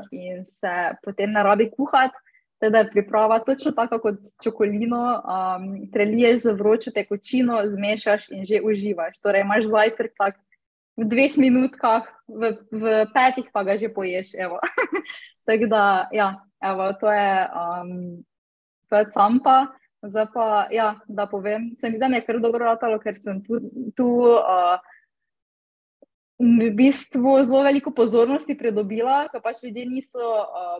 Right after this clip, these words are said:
poznali, pa zelo zanimivo pač ime ima, a tudi izgovorjava je tako, uh, različna, eni rečejo čampa, eni rečejo campa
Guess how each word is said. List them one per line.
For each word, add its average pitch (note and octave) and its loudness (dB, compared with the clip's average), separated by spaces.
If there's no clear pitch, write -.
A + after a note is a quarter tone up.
poznali, A3 -4
pa G3+ -4
zelo A3+ -6
zanimivo A3+ -4
pač - -6
ime G3 -4
ima, C4+ 2
a G3 0
tudi A3+ -8
izgovorjava G#3 4
je A3 -2
tako, A3+ 0
uh, F#3 -2
različna, A#3 -4
eni G#3 -10
rečejo G3 -2
čampa, A#3+ 2
eni G#3 -6
rečejo G#3 -10
campa A3+ 0